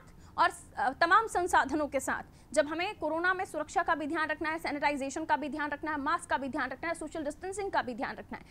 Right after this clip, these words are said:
और ऐसे समय पर जो बच्चे हैं स्कूलों में पढ़ रहे हैं, वो भी उस स्कूल में जहां जो स्कूल परिसर है तालाब में तब्दील हो गया है।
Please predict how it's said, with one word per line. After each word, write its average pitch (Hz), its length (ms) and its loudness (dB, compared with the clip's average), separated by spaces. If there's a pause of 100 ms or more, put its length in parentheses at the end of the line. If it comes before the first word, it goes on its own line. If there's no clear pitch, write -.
(200)
और 330 100 10
ऐसे 349 200 4
समय 392 260 2
पर 330 260 6
जो 294 80 -4
बच्चे 294 300 -2
हैं 330 200 0
स्कूलों 302 280 -4
में 285 100 0
पढ़ 269 220 2
रहे 277 100 0
हैं, 269 60 -6
वो 285 140 -2
भी 269 100 -4
उस 349 280 -6
स्कूल 339 240 -2
में 302 180 -4
जहां 262 240 2 (440)
जो 294 120 0
स्कूल 370 340 2
परिसर 285 360 0
है 370 80 -2
तालाब 285 340 4
में 240 120 -6
तब्दील 202 300 -6
हो 202 80 -8
गया - 160 -16
है। - 280 -20